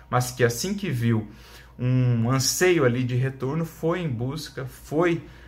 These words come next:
ao, ao apoio desse filho para que ele pudesse trilhar de volta esse caminho, para que esse caminho pudesse ser suavizado, foi ao seu encontro para ampará-lo e surpreende nesse sentido, né? Com esse,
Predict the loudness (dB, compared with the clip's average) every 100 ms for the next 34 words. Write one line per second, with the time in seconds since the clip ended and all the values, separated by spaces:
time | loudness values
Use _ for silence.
0 | -20 -4 0 2 2 -2 -2 0 2 2
1 | 0 -2 2 4 4 2 -2 -4 -8 -10
2 | -8 -6 -4 -2 -2 -4 -6 -6 -4 -2
3 | -2 -4 -14 -20 -20 -20 -10 -4 0 2
4 | 2 0 0 -2 -4 -2 0 0 0 -2
5 | -2 -4 -6 -8 -6 -4 -2 2 2 2
6 | -2 -4 -4 0 2 2 -2 -6 -4 -4
7 | -4 -6 -4 -4 0 2 2 0 -8 -2
8 | 0 0 -6 -12 -4 -2 -2 -2 -2 -2
9 | -4 -4 -4 -2 -2 -2 -2 0 2 4
10 | 4 4 -2 -12 -20 -20 -8 -6 -4 -6
11 | -2 0 2 2 2 0 -4 -4 -8 -6
12 | -6 -6 -8 -8 -6 -6 -4 -4 -2 -4
13 | -4 -6